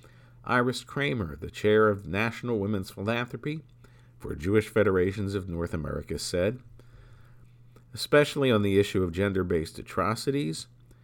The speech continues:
when most of the world has been and continues to be silent on the issue, we know that it's on us to step up and speak out and to make ourselves heard." And now we go back over to J T A.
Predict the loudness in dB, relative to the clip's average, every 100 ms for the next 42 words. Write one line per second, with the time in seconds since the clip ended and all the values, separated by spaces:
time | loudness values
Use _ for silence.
0 | -20 -20 -14 -4 2 2 2 0 2 4
1 | 4 4 0 -6 -4 -2 0 -2 -6 -10
2 | -6 -2 -2 -2 -4 -6 -4 -4 -2 0
3 | 0 0 -2 -4 -6 -4 -4 -4 -8 -20
4 | -20 -20 -20 -20 -10 -4 0 4 6 6
5 | 4 0 -4 -10 -10 -6 -2 -2 -2 -6
6 | -10 -8 -2 -2 -2 -8 -8 -8 -6 -2
7 | 0 2 0 -2 -14 -20 -18 -8 -8 -6
8 | -2 0 0 -2 -4 -6 -6 -6 -6 -8
9 | -8 -8 -10 -16 -18 -20 -20 -20 -20 -20
10 | -20 -18 -6 -2 2 4 4 4 6 6
11 | 8 4 4 4 4 2 0 2 4 4
12 | 2 0 2 4 2 -2